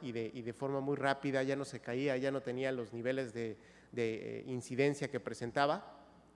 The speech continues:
pues prácticamente denominaron de esa forma al, al modo en el que la, la, la mesa directiva de la universidad,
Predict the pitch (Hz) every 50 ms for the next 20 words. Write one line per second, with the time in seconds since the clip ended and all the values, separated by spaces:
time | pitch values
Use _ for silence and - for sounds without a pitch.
0 | - - - - - 120 113 - 139 131 - 160 - 135 127 131 139 135 151 143
1 | 127 - - - - - - 120 123 123 120 120 123 127 135 143 143 147 143 135
2 | 139 135 - 135 - - 139 139 135 139 131 120 117 113 - 107 110 113 123 131
3 | 135 139 131 123 113 104 - 117 107 104 104 104 104 - - - - - 55 55
4 | - - - 50 57 57 52 53 55 53 55 50 50 50 - 127 127 131 135 131
5 | - 131 127 120 117 113 - - 135 127 123 120 113 113 113 110 110 104 - 123
6 | 123 127 127